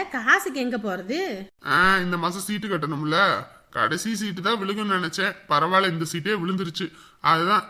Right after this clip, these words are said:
Speaker 2: வீட்டுல காசை வச்சா செலவாகி போயிடும்ட்டு தான் ஒரு நகையை எடுத்து வைப்போன்னு உன்னை கூட்டிட்டு வந்தேன்.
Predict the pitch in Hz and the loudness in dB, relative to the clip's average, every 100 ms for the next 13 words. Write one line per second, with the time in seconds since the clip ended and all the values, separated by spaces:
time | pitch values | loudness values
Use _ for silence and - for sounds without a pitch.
0 | 156 151 208 202 180 156 165 190 156 170 | -8 -4 -2 0 4 4 4 -4 -2 -2
1 | 185 170 180 185 165 156 143 135 139 170 | 0 2 2 0 0 0 -2 -4 -4 0
2 | 220 196 - - _ 170 175 170 175 220 | 0 0 -4 -20 _ -2 4 4 4 2
3 | 196 165 165 143 165 180 214 180 196 180 | -2 0 -2 0 -4 -2 -4 -4 -4 -4
4 | 185 180 160 165 156 | -2 0 -2 -2 -6